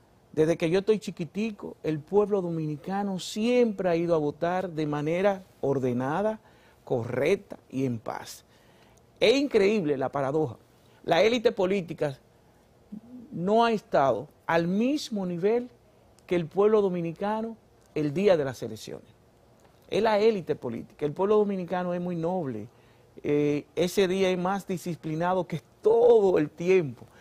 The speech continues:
porque ellos entienden que ese es el día en que realmente pueden ejercer una influencia de a quién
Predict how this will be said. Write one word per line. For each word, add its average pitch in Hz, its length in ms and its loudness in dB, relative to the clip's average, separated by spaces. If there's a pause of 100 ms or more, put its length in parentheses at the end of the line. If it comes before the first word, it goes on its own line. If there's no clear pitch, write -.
(180)
porque 220 400 0 (240)
ellos 233 200 4
entienden 196 440 2
que 185 60 -2
ese 208 160 0
es 190 40 2
el 165 160 -2
día 160 300 0
en 147 220 -4
que 156 440 -4 (440)
realmente 170 840 0
pueden 165 580 0 (200)
ejercer 147 600 0
una 165 140 -2
influencia 147 760 -6 (640)
de 160 400 0 (160)
a 143 160 -6
quién 208 580 -4